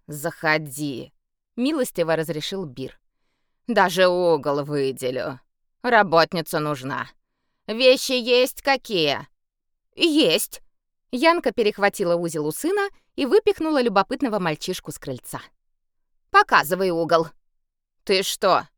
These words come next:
проверяющая?» скривился Бир. «Саша — моя подруга».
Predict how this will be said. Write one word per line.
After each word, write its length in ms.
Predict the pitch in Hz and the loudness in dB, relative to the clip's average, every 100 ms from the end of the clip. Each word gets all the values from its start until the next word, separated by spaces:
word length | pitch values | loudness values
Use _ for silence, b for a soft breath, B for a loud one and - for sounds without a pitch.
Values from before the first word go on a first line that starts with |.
| _ | _
проверяющая?» 1300 | 226 240 247 226 233 247 247 196 - 170 139 120 - _ _ _ | 2 4 6 6 6 6 6 2 -2 -2 -2 -4 -10 _ _ _
скривился 640 | - - 311 170 135 - | -10 -2 -2 -2 -6 -6
Бир. 280 | 190 147 - _ _ _ _ _ _ _ | -6 -8 -12 _ _ _ _ _ _ _
«Саша — 400 | - 269 403 - | 0 2 2 2
моя 260 | 151 170 320 | 0 0 2
подруга». 640 | - 359 208 170 139 147 | 4 2 2 -4 -4 -6